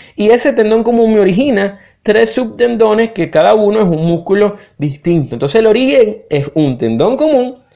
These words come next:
a nivel de lo que es la epitróclea. Vamos a empezar con el más lateral de ellos, que es el músculo flexor radial del carpo. Este músculo flexor radial del carpo lo van a conseguir en muchos libros con el nombre de músculo palmar mayor.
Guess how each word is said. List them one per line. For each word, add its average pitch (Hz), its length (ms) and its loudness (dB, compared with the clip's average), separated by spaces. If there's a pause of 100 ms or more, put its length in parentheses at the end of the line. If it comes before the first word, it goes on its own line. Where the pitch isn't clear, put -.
a 165 120 -2
nivel 165 340 2
de 202 80 2
lo 165 160 -2
que 139 140 -2
es 139 60 -2
la 143 100 2
epitróclea. 113 600 -2
Vamos 208 140 0
a - 20 -4
empezar 208 300 0
con 214 160 0
el 180 80 0
más 175 180 0
lateral 190 400 2
de 214 200 6
ellos, 190 340 -2 (420)
que 254 60 2
es 247 60 2
el 214 120 2
músculo 214 380 2
flexor 160 500 -2
radial 160 340 2
del 147 160 -2
carpo. 107 400 -4 (260)
Este 226 240 -2
músculo 269 380 0
flexor 196 440 -2
radial 214 300 4
del 202 160 0
carpo 180 480 -2 (220)
lo 190 140 4
van 247 180 2
a 220 60 0
conseguir 190 460 0
en 202 100 0
muchos 202 400 0
libros 196 340 2
con 156 140 -4
el 151 120 0
nombre 185 320 0
de 185 80 2
músculo 196 560 0
palmar 151 500 -2
mayor. 127 560 -6